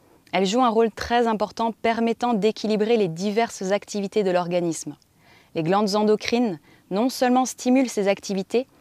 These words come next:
mais elles agissent également les unes sur les autres. Ainsi, dans l'opération d'oxydation du glucose,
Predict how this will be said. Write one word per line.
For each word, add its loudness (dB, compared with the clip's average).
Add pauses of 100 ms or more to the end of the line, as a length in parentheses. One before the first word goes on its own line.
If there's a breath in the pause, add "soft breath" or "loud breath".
(240 soft breath)
mais 2
elles 4
agissent 2
également 4
les 2
unes 4
sur -4
les 2
autres. -6 (460 soft breath)
Ainsi, -2 (320 soft breath)
dans 0
l'opération 2
d'oxydation 0
du 0
glucose, 2